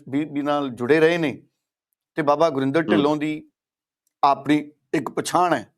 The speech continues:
Speaker 1: ਮੈਨੂੰ ਇਹ ਲੱਗਦਾ ਹੈ ਕਿ ਪ-, ਜਦੋਂ ਭਗਵੰਤ ਮਾਨ ਨੇ ਟਵੀਟ ਕੀਤਾ, ਉਹ ਤੋਂ ਬਾਅਦ ਪੰਜਾਬ 'ਚ ਬਹੁਤ ਸਾਰੇ, ਭਾਵੇਂ ਰਾਧਾ ਸੁਆਮੀ ਡੇਰਾ ਬਿਆਸ ਨੂੰ ਮੰਨਣ ਵਾਲੇ ਉਹਨਾਂ ਦੇ ਸ਼ਰਧਾਲੂ ਹੀ ਕਿਉਂ ਨਾ ਹੋਣ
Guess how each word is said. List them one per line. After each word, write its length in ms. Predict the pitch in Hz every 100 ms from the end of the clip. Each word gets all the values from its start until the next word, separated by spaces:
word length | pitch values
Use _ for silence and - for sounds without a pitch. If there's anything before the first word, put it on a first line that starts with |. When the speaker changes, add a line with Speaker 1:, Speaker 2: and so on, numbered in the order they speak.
| _
Speaker 1:
ਮੈਨੂੰ 300 | 127 180 240
ਇਹ 60 | 226
ਲੱਗਦਾ 260 | 190 190
ਹੈ 80 | 220
ਕਿ 360 | 220 240 - _ _ _
ਪ-, 80 | 180
ਜਦੋਂ 260 | 139 185
ਭਗਵੰਤ 360 | 208 202 160 156
ਮਾਨ 160 | 175
ਨੇ 100 | 185
ਟਵੀਟ 300 | 180 165 175
ਕੀਤਾ, 500 | 170 151 165 127 - _ _ _ _ _ _ -
ਉਹ 100 | 262
ਤੋਂ 140 | 262
ਬਾਅਦ 240 | 226 214 220
ਪੰਜਾਬ 600 | 214 185 160 160 196 196
'ਚ 80 |
ਬਹੁਤ 280 | 190 151 208
ਸਾਰੇ, 260 | - 156 147
ਭਾਵੇਂ 640 | 147 170 170 185 170 170 175 _ _ _ _
ਰਾਧਾ 280 | 139 165 208
ਸੁਆਮੀ 320 | 202 175 170
ਡੇਰਾ 300 | 180 147 156
ਬਿਆਸ 380 | 165 156 156 151
ਨੂੰ 180 | 180 180
ਮੰਨਣ 360 | 143 135 170 185
ਵਾਲੇ 280 | 165 165
ਉਹਨਾਂ 240 | 165 165 165
ਦੇ 220 | 165 160
ਸ਼ਰਧਾਲੂ 440 | 156 165 156 120
ਹੀ 80 | 175
ਕਿਉਂ 200 | 185 180
ਨਾ 100 | 151
ਹੋਣ 280 | 127 143 110